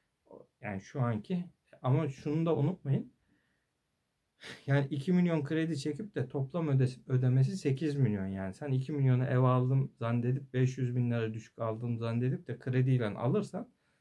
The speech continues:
sekiz milyon ödeme yapıyorsun. Dolayısıyla senin aldığın ev toplam fiyattır arkadaşım. Yani sen hiçbir zaman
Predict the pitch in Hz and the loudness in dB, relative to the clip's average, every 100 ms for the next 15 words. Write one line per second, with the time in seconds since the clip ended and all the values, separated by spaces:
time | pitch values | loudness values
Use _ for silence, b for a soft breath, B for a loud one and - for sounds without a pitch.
0 | _ - 165 170 165 139 135 180 139 135 | _ -4 -2 -2 -2 2 2 2 2 2
1 | 143 143 127 - 107 - 233 - B B | 2 2 0 -2 -8 -6 -8 -8 B B
2 | B 135 131 143 131 226 190 110 107 b | B 0 4 4 4 0 0 0 -2 b
3 | b - - 131 196 190 147 131 117 127 | b -20 2 4 6 4 4 2 2 -2
4 | 202 233 - 143 135 156 147 131 117 104 | 0 -2 -2 -4 -4 -4 -4 -4 -6 -12
5 | _ 104 98 - 101 95 - _ _ _ | _ -14 -14 -14 -16 -16 -20 _ _ _
6 | _ _ - 107 107 147 143 135 139 185 | _ _ -8 -6 -6 -6 -2 -2 -4 -4
7 | 175 127 151 277 | 0 2 2 -2